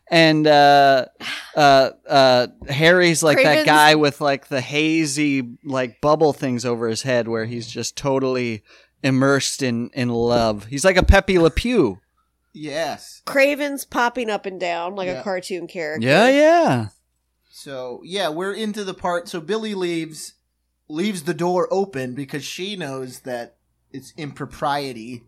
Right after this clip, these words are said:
Speaker 3: to be in there with a hot madam and the judge of the case.
Speaker 1: Right.
Speaker 3: Uh, so, but then anyway, Harry shuts the door again,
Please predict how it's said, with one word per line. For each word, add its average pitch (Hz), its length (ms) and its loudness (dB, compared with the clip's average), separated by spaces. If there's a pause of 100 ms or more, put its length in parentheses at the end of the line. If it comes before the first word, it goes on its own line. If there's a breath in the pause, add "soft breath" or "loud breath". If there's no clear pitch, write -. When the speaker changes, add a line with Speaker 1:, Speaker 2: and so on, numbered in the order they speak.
Speaker 3:
to 123 140 -16 (680)
be 151 180 -2
in 151 120 -4
there 143 200 -2
with 139 200 -4
a 123 200 -8 (380)
hot 156 340 -2
madam 135 520 -6
and 127 160 -12
the 117 100 -12
judge 127 560 -8
of 113 100 -18
the 120 80 -16
case. 135 640 -14
Speaker 1:
Right. 117 400 0 (320)
Speaker 3:
Uh, 123 300 -8 (320)
so, 190 340 -6
but 180 180 -8
then 208 220 -4
anyway, 185 400 -6
Harry 185 260 -2
shuts 190 280 -6
the 175 120 -14
door 185 280 -4
again, 131 420 -8